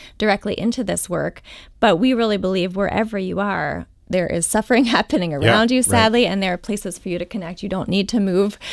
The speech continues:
Speaker 1: um, to some foreign place to do that. So figure out how to intersect with actual people and where maybe people in your church are connected, where their passions are, and find a way to enter in through a trusted organization or some people that you know that
Speaker 2: Yeah.
Speaker 1: are maybe already on this
Speaker 2: I, I,
Speaker 1: journey.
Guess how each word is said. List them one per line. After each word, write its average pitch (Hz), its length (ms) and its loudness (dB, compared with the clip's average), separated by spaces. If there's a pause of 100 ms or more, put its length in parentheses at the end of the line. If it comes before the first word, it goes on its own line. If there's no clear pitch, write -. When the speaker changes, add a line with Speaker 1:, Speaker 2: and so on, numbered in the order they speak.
(300)
Speaker 1:
um, 180 260 2
to 240 100 -8
some 190 400 -4 (140)
foreign 226 360 0
place 294 300 -2
to 196 120 -4
do 220 220 0
that. 170 260 0
So 208 140 -4
figure 226 440 -2
out 196 220 0
how 185 240 -6
to 202 160 -2
intersect 196 520 -6
with - 180 -14
actual 190 460 -4
people 294 580 -4 (500)
and 190 380 -2
where 196 240 0
maybe 196 240 -2
people 190 260 -8
in 180 60 -8
your 160 140 -10
church - 340 -10
are 262 80 -6
connected, 226 560 0
where 170 220 -2
their 180 180 -2
passions 226 500 -4
are, 196 400 -2 (400)
and 175 420 -4
find 202 260 -2
a 185 40 -4
way 185 120 -2
to 170 80 -2
enter 165 240 -4
in 190 400 -2 (100)
through 180 120 -4
a 160 40 -6
trusted 175 340 -8
organization 165 680 -6
or 135 180 -6
some - 200 -12
people - 260 -10
that - 160 -10
you 180 100 -4
know 143 500 -8
that 87 120 -6
Speaker 2:
Yeah. - 60 -6
Speaker 1:
are - 20 -8
maybe 127 280 -10
already 135 280 -4
on - 160 -4
this 170 100 -6
Speaker 2:
I, - 60 -4
I, 143 60 -2
Speaker 1:
journey. 180 140 -2